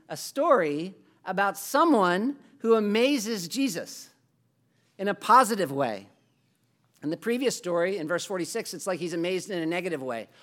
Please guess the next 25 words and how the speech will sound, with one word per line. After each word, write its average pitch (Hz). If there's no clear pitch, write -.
"Why 254
do 233
you 240
call 233
me 233
Lord, 220
Lord, 220
and 175
not 226
do 220
what 220
I 196
say?" 185
But 190
here 262
it's -
very 233
different. 196
He, 202
he's 180
amazed 220
in 226
a 214
positive 214
way 147